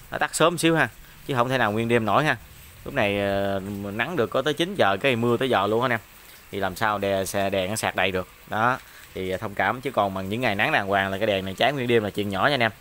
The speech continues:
Tấm pin to khủng không? Tấm pin năm mươi lăm oát nè. Thấy không?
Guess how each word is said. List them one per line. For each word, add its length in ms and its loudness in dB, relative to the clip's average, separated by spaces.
Tấm 160 -6
pin 160 0
to 160 4
khủng 240 -4
không? 120 0
Tấm 100 -10
pin 140 -2
năm 140 -2
mươi 80 -2
lăm 180 0
oát 180 0
nè. 60 -12
Thấy 100 2
không? 80 2